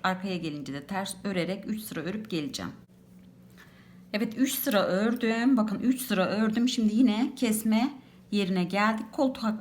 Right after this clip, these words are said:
koltuk altında artık kesmeyeceğim. Sadece yakada bir tane kesip devam edeceğim.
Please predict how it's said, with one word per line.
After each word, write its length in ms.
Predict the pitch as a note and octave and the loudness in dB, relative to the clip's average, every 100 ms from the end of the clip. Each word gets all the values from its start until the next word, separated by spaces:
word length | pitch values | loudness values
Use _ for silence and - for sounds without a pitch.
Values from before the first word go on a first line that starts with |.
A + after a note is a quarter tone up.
| - - | -10 -10
koltuk 340 | - B3+ B3+ C#4 | 0 0 2 4
altında 360 | F#3+ G3+ G#3 | 4 4 0
artık 300 | G#3 A3 - | 0 -2 -4
kesmeyeceğim. 720 | C4 C4+ - C#4+ C4+ D4+ D4+ F#4 - - - - - - - - - - - | -2 -2 0 -2 0 -2 -2 -4 -14 -20 -20 -20 -20 -20 -20 -20 -20 -20 -20
Sadece 460 | - E4 D#4 A3 G#3+ | -6 0 2 2 2
yakada 380 | A3 A3 A3+ A3 | 2 0 -2 -2
bir 100 | G#3+ | 0
tane 280 | A#3+ F#3+ F#3 | 0 0 -2
kesip 440 | A#3 A3 C4 - | -4 -6 -8 0
devam 340 | G#3+ F3 D#3 | 2 4 2
edeceğim. 440 | D3 C3 - C3 | -2 -6 -6 -6